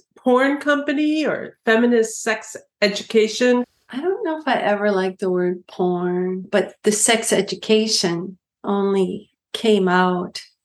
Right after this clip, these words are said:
Speaker 2: with my book, two thousand and four. Really,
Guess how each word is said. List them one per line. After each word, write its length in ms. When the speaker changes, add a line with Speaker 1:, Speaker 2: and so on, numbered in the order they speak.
Speaker 2:
with 240
my 140
book, 520
two 160
thousand 480
and 180
four. 580
Really, 520